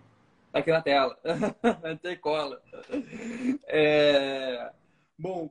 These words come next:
falando sobre, você falou de família, de apoio de família. No caso, eu queria já adiantar essa pergunta.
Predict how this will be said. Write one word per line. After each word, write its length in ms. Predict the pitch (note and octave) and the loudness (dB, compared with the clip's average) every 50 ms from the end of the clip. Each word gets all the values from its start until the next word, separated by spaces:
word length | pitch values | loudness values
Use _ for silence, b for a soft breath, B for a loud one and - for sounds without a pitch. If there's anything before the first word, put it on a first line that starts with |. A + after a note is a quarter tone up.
| _ _ | _ _
falando 240 | D#3+ E3 F3+ F#3 | -4 -4 -4 -6
sobre, 180 | - G3+ G3 G3 | -6 -6 -6 -6
você 80 | - E3+ | -6 -12
falou 200 | D#3 F#3 F#3 F3 | -8 -8 -8 -8
de 100 | - - | -10 -6
família, 420 | - F#3+ D#3+ D#3 E3 F3+ E3+ D3+ | -4 -4 -2 -2 -4 -4 -4 -2
de 80 | C#3 D3+ | -2 -2
apoio 400 | C#3+ C#3+ _ _ D#3+ D#3+ E3+ E3 | -2 -2 _ _ -4 -4 -4 -6
de 140 | D#3 - | -10 -12
família. 560 | - D#3+ C#3 C3+ C#3 D#3 E3+ E3+ C#3 B2 A#2 A#2 | -8 -8 -6 -6 -6 -8 -6 -4 -4 -4 -4 -4
No 160 | A#2+ B2 C#3 | -10 -10 -10
caso, 320 | C#3 - D3+ D3 D#3 D#3+ E3 | -4 2 2 2 2 2 -6
eu 40 | |
queria 520 | D#3+ - E3+ D3+ D#3+ E3 F3+ F#3 F3+ E3+ E3 | -16 -20 -20 -18 -10 -8 -4 -2 -2 -2 -2
já 120 | D#3+ D#3+ E3 | -4 -6 -8
adiantar 380 | E3 D#3 D#3+ D#3+ E3 - D#3+ | -6 -4 -6 -6 -4 -4 -6
essa 140 | E3 - E3+ | -6 -8 -18
pergunta. 640 | _ - D3+ D3 C3 D3 F3 G3+ G3 D#3+ - B2 | _ -14 -16 -16 -14 -16 -16 -16 -16 -10 -10 -10